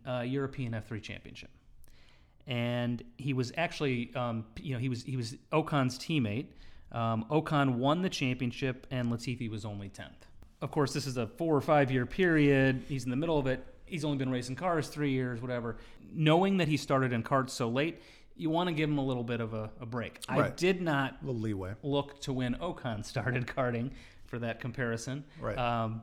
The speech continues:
Speaker 1: but, uh, I imagine it was younger than,
Speaker 2: Let's
Speaker 1: younger
Speaker 2: assume it
Speaker 1: than
Speaker 2: was six.
Speaker 1: thirteen. Um,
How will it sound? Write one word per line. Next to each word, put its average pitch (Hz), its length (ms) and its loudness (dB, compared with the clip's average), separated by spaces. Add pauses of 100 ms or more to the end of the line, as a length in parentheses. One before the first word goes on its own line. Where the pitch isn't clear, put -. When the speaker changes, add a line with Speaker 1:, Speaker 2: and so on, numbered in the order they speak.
Speaker 1:
but, 110 360 -2
uh, 107 220 -2
I 117 60 -2
imagine 110 340 -2
it - 40 -10
was 104 160 -8
younger 101 240 -8
than, 90 260 -10
Speaker 2:
Let's 117 180 -4
Speaker 1:
younger 110 100 -4
Speaker 2:
assume 113 160 0
it 107 40 0
Speaker 1:
than 104 60 -4
Speaker 2:
was 98 140 -8
six. - 300 -10
Speaker 1:
thirteen. 92 400 -10 (760)
Um, 110 420 -2